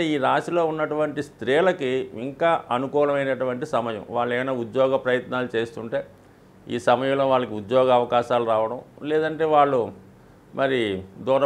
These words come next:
ప్రాంతంలో ఉన్నటువంటి, ఆ, భర్త గారిని కలుసుకోవడం కానీ, వాళ్ళ పిల్లల్ని కలుసుకోవడం కానీ కొంత వాళ్ళకి చాలా సంతోషకరంగా ఉండే అవకాశం ఉన్నది. So అలాగే మరి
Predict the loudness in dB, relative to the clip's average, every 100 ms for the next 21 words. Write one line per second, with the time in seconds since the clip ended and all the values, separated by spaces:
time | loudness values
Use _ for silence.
0 | 0 0 0 0 0 -2 -2 -4 -2 -2
1 | -2 -4 -4 -8 -18 -20 -20 -20 -10 -4
2 | -2 -2 -4 -4 0 0 2 2 2 2
3 | 0 0 0 -2 -2 -2 -4 -6 -16 -20
4 | -20 -20 -20 -4 -2 0 0 2 2 0
5 | 0 -2 -2 -2 -2 -4 -10 -6 -4 0
6 | 2 2 0 -4 -8 -10 -20 -8 0 2
7 | 4 4 2 -4 -14 -20 -20 -10 -4 -2
8 | 2 2 2 0 0 2 0 0 0 0
9 | 0 0 -2 -2 -8 -10 -12 -18 -20 -20
10 | -20 -8 0 2 2 2 0 0 0 -2